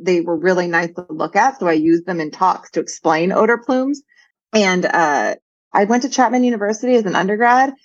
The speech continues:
and I was giving, like, a, a talk coming back, like, "Oh, here's what I do for a job, ask me questions, students,"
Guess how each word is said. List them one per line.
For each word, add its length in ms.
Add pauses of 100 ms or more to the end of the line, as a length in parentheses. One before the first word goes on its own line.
(200)
and 140
I 140
was 200
giving, 420
like, 180
a, 240
a 80
talk 460 (240)
coming 320
back, 360
like, 200
"Oh, 180
here's 240
what 140
I 80
do 180
for 520
a 80
job, 420
ask 260
me 120
questions, 580
students," 500